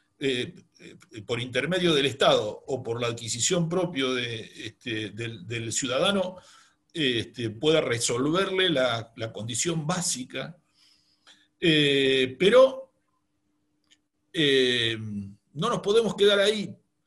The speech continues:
porque a lo mejor es un defecto del resto del Estado no asumir esa responsabilidad. No sé por qué no hay fábricas públicas de alimentos, pero si no hay fábricas públicas de alimentos dependientes del Estado nacional, provincial o municipal, tiene que haber fábricas universitarias.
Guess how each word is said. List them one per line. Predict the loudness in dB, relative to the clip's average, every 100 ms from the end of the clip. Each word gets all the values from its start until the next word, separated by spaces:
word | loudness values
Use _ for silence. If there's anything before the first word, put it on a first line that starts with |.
| _ _ _ _ _
porque | -2 2
a | 2
lo | 2
mejor | 2 0
es | 0 0
un |
defecto | 0 0 0 -2 -2 0
del | 0
resto | 0 -2 -2 -2
del | -2
Estado | -4 2 4 4
no | 2
asumir | 0 -2 -2 -2
esa | 0 -2
responsabilidad. | -4 -6 -4 -2 -2 -4 -4 -6 -8 -14
No | -4 0
sé | 0
por | 0 -4
qué | -2
no | -2 0
hay | 0
fábricas | 0 0 0 -4 -6
públicas | -4 -4 -2 -4 -4
de |
alimentos, | -4 -8 -12 -12 -14 -16 _
pero | -6 -4
si | -4 0
no |
hay | 0
fábricas | 0 -2 -2 -4 -6
públicas | -4 -4 -4 -4 -6
de | -4
alimentos | -4 -4 -6 -8 -10 -10 -14
dependientes | -12 -6 -6 -4 -6 -6 -6
del | -6
Estado | -8 0 0 0
nacional, | -4 -6 -2 -2 -2
provincial | -6 -12 -8 -4 -2 -2
o | -4
municipal, | -8 -12 -14 -8 0 0 -2 -20 _ _
tiene | 0 2 2
que |
haber | 2 2
fábricas | 0 0 0
universitarias. | 0 0 -2 -4 -6 -6 -8 -14